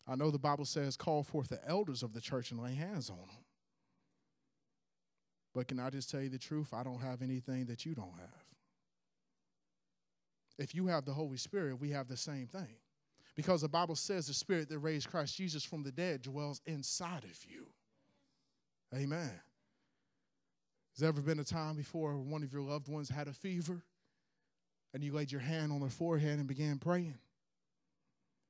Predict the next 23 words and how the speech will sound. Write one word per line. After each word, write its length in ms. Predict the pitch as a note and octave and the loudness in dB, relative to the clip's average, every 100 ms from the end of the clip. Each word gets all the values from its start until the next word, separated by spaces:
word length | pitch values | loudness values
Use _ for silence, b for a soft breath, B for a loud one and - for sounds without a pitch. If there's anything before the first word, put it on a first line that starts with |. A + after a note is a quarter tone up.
| _ _ _ _ _ _ _ _ _ _ _ _ _ _ | _ _ _ _ _ _ _ _ _ _ _ _ _ _
Do 60 | A#2+ | -4
you 100 | B2 | 0
have 160 | C3+ C3 | 0 -2
that 140 | C3 | -4
kind 140 | D3 | -4
of 80 | C3+ | -6
faith? 460 | - D#3+ C#3 - - _ _ _ _ _ _ _ _ _ _ _ _ _ _ _ _ _ _ _ | -4 -4 -4 -12 -20 _ _ _ _ _ _ _ _ _ _ _ _ _ _ _ _ _ _ _
Amen. 400 | B2 B2+ C#3+ A2+ E2+ _ _ _ _ _ _ _ _ _ _ | -4 -2 -2 -4 -10 _ _ _ _ _ _ _ _ _ _
If 60 | A#2+ | -4
you 40 | |
go 120 | D3 | 0
on 60 | C#3+ | 0
a 40 | |
mission 320 | C3+ D#3+ - | 0 0 -2
trip 260 | D3 E3 D3 | -2 -2 -2
in 80 | C#3 | -2
another 160 | C#3 | -4
country, 360 | B2+ D3 F#3+ B2+ | -4 -4 -4 -6
you 40 | |
better 220 | A2 D3+ C3 | -2 -2 -2
have 200 | G#2 F#2 | -6 -10
faith. 460 | A2 G2+ - - _ _ _ _ _ _ _ _ _ _ _ _ _ _ _ _ _ _ _ _ _ _ _ _ _ | -12 -14 -16 -20 _ _ _ _ _ _ _ _ _ _ _ _ _ _ _ _ _ _ _ _ _ _ _ _ _
Seriously. 500 | - C#3+ E3+ B2 - | -6 -2 -2 -4 -8